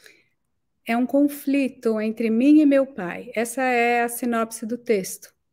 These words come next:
né? É uma relação conflitante, teve uma distância, uma transformação e alguma violência,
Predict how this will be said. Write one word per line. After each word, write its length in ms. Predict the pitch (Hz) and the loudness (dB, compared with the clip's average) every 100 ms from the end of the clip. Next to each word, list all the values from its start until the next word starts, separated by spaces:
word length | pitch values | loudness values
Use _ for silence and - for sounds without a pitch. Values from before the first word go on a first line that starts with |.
| - | -8
né? 340 | 226 254 262 233 | -4 -4 -4 -2
É 100 | 233 | 0
uma 140 | 262 | 2
relação 440 | 254 233 233 233 | 2 0 0 -4
conflitante, 1000 | 226 226 226 226 220 - 233 247 277 - 302 - _ | -6 -6 -8 -10 -10 -6 -4 -2 -2 -4 -6 -8 _
teve 320 | 254 254 240 | 4 4 4
uma 200 | 240 233 | -2 -2
distância, 1080 | 220 226 240 - - 262 254 254 - - 339 330 _ _ _ _ _ _ _ | -4 -6 -6 -6 -2 0 0 -6 -6 -2 -2 -4 _ _ _ _ _ _ _
uma 300 | 220 220 214 | -4 -4 -4
transformação 1400 | - 254 302 311 - 262 240 233 - - 226 226 233 247 | -4 0 2 2 -2 -2 -2 -6 -8 -6 -4 -2 -4 -4
e 100 | - | 0
alguma 800 | 285 294 233 214 262 254 269 285 285 | 2 2 0 0 2 2 2 -2 -8
violência, 920 | 208 226 233 220 208 196 - - 214 | -8 -2 0 0 -4 -8 -10 -12 -14